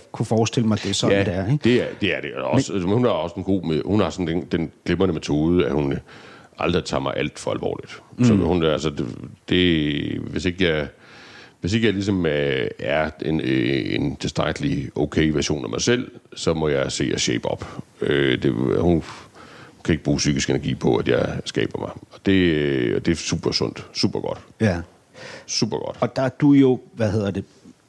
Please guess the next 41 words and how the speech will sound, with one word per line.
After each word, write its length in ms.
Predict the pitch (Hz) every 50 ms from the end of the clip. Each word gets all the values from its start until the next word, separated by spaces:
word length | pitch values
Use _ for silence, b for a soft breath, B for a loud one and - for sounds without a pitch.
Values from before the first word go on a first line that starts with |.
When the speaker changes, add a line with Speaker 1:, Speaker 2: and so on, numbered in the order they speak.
| _ _ _ - - - -
Speaker 1:
der 100 | 143 117
har 140 | 110 127 120
du 160 | - 139 127
jo 140 | 127 131 - - - _ -
på 100 | - 139
en 60 | 123
eller 120 | - 123
anden 120 | 120 110 107
måde 200 | 107 107 107 110
lykkedes 540 | 104 104 113 113 117 - 139 123 107 -
bedre 380 | - - - 107 107 123 143 143
med 160 | 135 110 101 90
det 140 | 101 85
private, 460 | - - - 95 95 101 82 - - 101
end 80 | 92 85
jeg 120 | 95 104
har. 260 | 101 101 101 - - -
Jeg 160 | - 98 104 101 - - -
har 120 | - 107 107
jo 100 | 85 - - -
gennemlevet 420 | 110 87 87 87 87 95 82 -
en 100 | 92 90
skilsmisse, 720 | - - - 101 - - - - - 113 101 92 92 - 98
og 60 | 87
må 100 | 92 95 95
nu 140 | 104 101 95 - - - -
se 220 | - - 127 - -
min 160 | 101 101 92
datter 220 | 92 - 98 92
Speaker 2:
Jeg 80 | 92 -
har 40 | -
Speaker 1:
hver 100 | 104 101
Speaker 2:
bare 80 | -
været 140 | - - -
Speaker 1:
anden 120 | 110 - - - -
uge. 80 | -
Speaker 2:
he-, 120 | - - -
bare 100 | 76 76
været 120 | 76 -
heldig. 280 | - 76 92 123 143 120 - B B B B B B B B B B B B B B B B B -
Speaker 1:
Ja, 220 | - 92 113 135